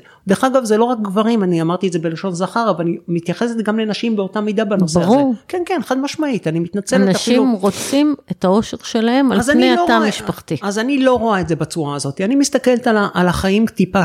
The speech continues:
Speaker 1: שונה. אני חושבת שת-, שאם... אה, היינו מסת-, ואנחנו שתינו עורכות דין, דיני משפחה, אנחנו יודעות על מה אנחנו מדברות, אנחנו רואות את ה-, את התיקים האלה השכם והערב על שולחננו. אני מסתכלת על טובת הילדים ב-,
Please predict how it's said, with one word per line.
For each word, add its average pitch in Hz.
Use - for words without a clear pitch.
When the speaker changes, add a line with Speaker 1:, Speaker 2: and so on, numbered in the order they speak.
Speaker 1:
שונה. 156
אני 196
חושבת 262
שת-, -
שאם... 240
אה, 170
היינו 208
מסת-, 165
ואנחנו 185
שתינו 285
עורכות 240
דין, 226
דיני 185
משפחה, 190
אנחנו 160
יודעות 160
על 208
מה 180
אנחנו 190
מדברות, 175
אנחנו 170
רואות 180
את -
ה-, 185
את -
התיקים 214
האלה 208
השכם 208
והערב 190
על 175
שולחננו. 147
אני 285
מסתכלת 220
על 175
טובת 175
הילדים 180
ב-, 165